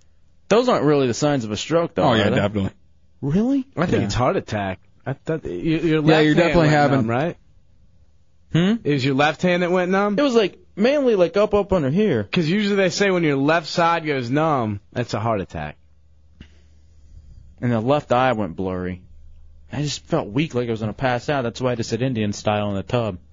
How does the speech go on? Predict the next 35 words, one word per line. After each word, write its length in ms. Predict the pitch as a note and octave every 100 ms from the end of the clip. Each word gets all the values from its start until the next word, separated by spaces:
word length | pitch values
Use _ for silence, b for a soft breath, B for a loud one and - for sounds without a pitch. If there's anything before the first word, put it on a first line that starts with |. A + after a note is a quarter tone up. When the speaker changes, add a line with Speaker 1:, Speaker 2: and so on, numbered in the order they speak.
| - - - -
Speaker 2:
Why 100 | B2+
didn't 120 | D3
you 60 |
just 140 | C#3+ -
get 120 | B2
out 140 | B2
of 60 | B2
the 60 | G2+
tub? 320 | A2 F#2+ G2 - - _ _ _ _ _ _ _ -
Speaker 1:
I 60 | B2
wouldn't 220 | D3+ C#3
finish 220 | A#2+ G#2
shaving. 340 | - F#2+ E2+ E2+
Speaker 3:
Why 80 | - -
don't 180 | D3 F3
you 60 |
just 100 | E3
lay 180 | A2+ C#3+
down? 400 | C3 B2+ A#2+ D#2 - _ _ _ _ _ _
Speaker 1:
In 100 | C3+
the 60 | C#3
tub? 380 | - D#3+ A3 A3+
Speaker 2:
Yeah. 200 | D#3+ B2 -
Speaker 1:
I, 260 | A3 C4+ F#3
then, 300 | F#3 C4+ D4+
well, 120 | D#4
imagine 320 | D#4 F4 D#4+ E4+
if 120 | D#4+
I 100 | D#4+
had 180 | D#4+ G#3+
stroked 340 | A#3+ G3 F3+
out. 120 | E3
I'd 100 | G3+
have 100 | A3+ G3
died. 420 | C#4+ C4 F#2+